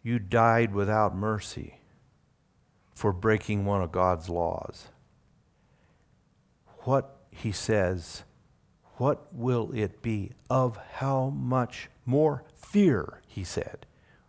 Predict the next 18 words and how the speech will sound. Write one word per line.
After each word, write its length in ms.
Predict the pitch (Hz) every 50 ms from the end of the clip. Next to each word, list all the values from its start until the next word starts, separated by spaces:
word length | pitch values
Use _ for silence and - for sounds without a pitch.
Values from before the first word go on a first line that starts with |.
| _ _ _ _ _ _ _ _
should 360 | _ - - - 131 123 117
it 180 | 110 110 98 82
be 440 | - 120 113 95 80 82 82 - - _ _ _ _ _ _ _ _ _ _ _ _ _ _ _ _ _ _ _ _ _ _ _ _ _ _ _ _ _ _ _ _ _ _ _ _ -
if 400 | 135 135 139 127 - - - -
we 580 | 113 113 123 131 127 123 123 120 120 117 101 90 - - - _ _ _ _ _ _ _ _ _ _ _ _ _ _ _ _
disregard 960 | - 131 120 - - - 110 107 101 110 117 113 117 113 104 95 87 85 - - _ _ _
the 100 | 104 101
word 480 | 95 90 98 113 110 110 104 101 95 - -
of 180 | - 104 98 90
his 200 | - - 98 90
Son? 540 | - - - - 127 131 127 98 92 95 95 - _ _ _ _ _ _ _ _ _ _ _ _ _ _ _ _ _ _ _ _ _ _ _ _ _ _ _ _ _ _ _ _ _ _ _ _ _ _ _ _ _ _ _ _ _ _
And 260 | - 104 107 113 110
then 160 | 107 120 127 139
he 120 | 139 135
concludes 640 | - - 127 120 - - 135 147 143 131 110 90
with 120 | 101 110 107
this 160 | 113 120 107
statement, 520 | - - - 117 113 90 - 82 - -